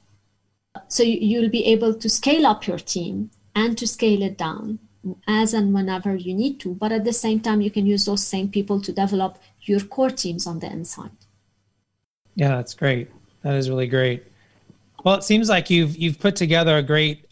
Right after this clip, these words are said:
Speaker 2: uh, platform, which I'm sure is, is, is great for your business. But it sounds like, you know, in any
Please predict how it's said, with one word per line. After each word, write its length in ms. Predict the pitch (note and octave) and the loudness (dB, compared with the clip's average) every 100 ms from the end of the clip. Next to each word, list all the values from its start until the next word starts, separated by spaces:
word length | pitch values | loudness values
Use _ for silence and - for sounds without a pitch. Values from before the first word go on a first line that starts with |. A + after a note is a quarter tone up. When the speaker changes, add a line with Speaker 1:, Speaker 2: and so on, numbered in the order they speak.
| - | -6
Speaker 2:
uh, 300 | C#3+ C#3 C3+ | 0 0 0
platform, 500 | - C#3+ C#3+ E3+ E3 | -2 -4 -2 -2 -2
which 160 | D3 | -2
I'm 100 | D3 | -4
sure 280 | B2+ - C#3+ | -4 -2 0
is, 260 | C#3 B2+ - - | 0 -2 -6 -6
is, 300 | D#3+ C3+ D3+ - | -4 -4 -8 -10
is 80 | |
great 200 | C#3+ E3 | 0 0
for 100 | - | 2
your 140 | D#3 D3 | 4 4
business. 540 | D3+ D#3+ E3 G3 G3 | 4 4 6 4 2
But 220 | - E3 | 0 2
it 180 | D#3 D3 | 2 0
sounds 340 | - D#3+ F3 D3+ | 0 2 2 2
like, 360 | D3 C#3 - | 2 0 -2
you 140 | E3 C#3 | -4 -4
know, 80 | D3 | -4
in 140 | E3 | 0
any 340 | E3 E3+ D#3 | 2 4 2